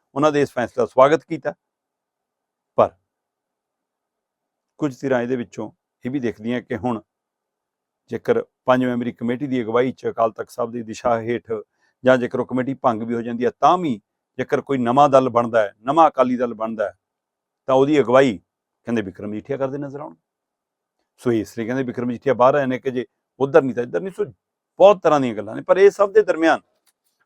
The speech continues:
ਗਿਆਨੀ ਹਰਪ੍ਰੀਤ ਸਿੰਘ ਹੋਰਾਂ ਦਾ ਪਹਿਲੂ ਵੀ ਵਿਚਾਰਨਯੋਗ ਹੈ।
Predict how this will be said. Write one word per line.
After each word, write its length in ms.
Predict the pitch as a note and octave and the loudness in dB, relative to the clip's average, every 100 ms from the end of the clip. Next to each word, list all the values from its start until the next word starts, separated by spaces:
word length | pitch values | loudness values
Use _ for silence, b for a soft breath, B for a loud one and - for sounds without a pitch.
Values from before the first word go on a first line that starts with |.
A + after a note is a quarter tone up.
| _ _ _ _ - A2+ | _ _ _ _ -2 4
ਗਿਆਨੀ 240 | D#3+ F#3 | 4 4
ਹਰਪ੍ਰੀਤ 380 | A#2 C3+ F#3 F3+ | 4 4 4 0
ਸਿੰਘ 140 | F3 | 2
ਹੋਰਾਂ 180 | F3+ F3+ | 2 4
ਦਾ 100 | E3+ | 2
ਪਹਿਲੂ 300 | D3+ D3 E3 | 0 -2 -4
ਵੀ 100 | D#3+ | -6
ਵਿਚਾਰਨਯੋਗ 600 | B2+ A#2 G2+ F#2 F#2+ F#2+ | -10 -6 -6 -6 _ _
ਹੈ। 120 | _ | _